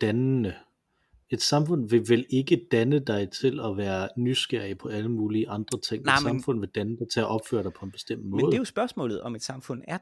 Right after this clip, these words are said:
Speaker 2: dannende. Der kan være et dannende ideal i et samfund, men er samfundet,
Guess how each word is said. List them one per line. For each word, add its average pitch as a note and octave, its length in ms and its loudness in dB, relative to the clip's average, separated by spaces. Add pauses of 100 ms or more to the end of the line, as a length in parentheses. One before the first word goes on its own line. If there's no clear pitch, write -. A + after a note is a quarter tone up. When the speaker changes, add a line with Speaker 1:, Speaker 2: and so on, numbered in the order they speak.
Speaker 2:
dannende. A2+ 380 -2 (960)
Der B2+ 60 4
kan B2 120 -2
være A#2+ 120 0
et - 140 -8
dannende C3+ 280 -2
ideal A#2+ 460 -6
i G2+ 40 -6
et D#2 80 -10
samfund, G#2 460 -8
men A2 220 -8
er D#3 100 -4
samfundet, C#3+ 640 -6